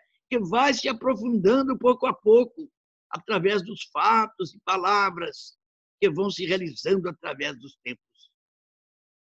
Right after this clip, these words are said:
É importante acompanhar a vida de Jesus, desde o início até a Páscoa. E isso Maria fez. E isso aconteceu com Maria.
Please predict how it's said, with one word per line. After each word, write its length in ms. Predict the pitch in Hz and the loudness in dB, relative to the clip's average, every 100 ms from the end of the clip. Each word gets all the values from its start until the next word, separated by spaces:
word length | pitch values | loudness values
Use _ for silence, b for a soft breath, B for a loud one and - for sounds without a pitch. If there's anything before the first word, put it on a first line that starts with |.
| _ _ | _ _
É 60 | 254 | -4
importante 840 | 277 - 233 208 - 294 294 - | -2 0 0 0 -2 0 0 0
acompanhar 840 | 226 - 233 196 208 170 208 196 - _ _ | -2 -2 -4 0 -2 0 0 0 -6 _ _
a 120 | - | -4
vida 420 | 156 120 233 208 196 | -4 -2 0 2 0
de 160 | 175 | 2
Jesus, 600 | 165 151 175 170 - - _ _ | -2 -2 -4 -8 -10 -20 _ _
desde 340 | 156 311 247 | -2 -2 0
o 40 | 262 | 0
início 460 | 202 143 - - _ _ _ _ _ | -2 -4 -14 -20 _ _ _ _ _
até 400 | 170 165 - 262 | -6 -6 -2 0
a 100 | 285 | 0
Páscoa. 540 | - 156 - - - - _ _ _ _ _ _ _ | 0 -4 -4 -12 -20 -20 _ _ _ _ _ _ _
E 160 | 196 | -2
isso 220 | 247 262 302 | -2 -2 -4
Maria 340 | 294 269 233 | -2 -2 -2
fez. 500 | - 131 - - - _ _ _ _ _ _ _ _ _ _ | -4 -12 -12 -18 -20 _ _ _ _ _ _ _ _ _ _
E 160 | 208 285 | 4 4
isso 160 | 277 | 4
aconteceu 580 | 277 - 294 277 226 285 | -2 -2 -2 -2 0 -2
com 140 | 277 | 0
Maria. 440 | 302 294 208 147 | -2 0 -2 -2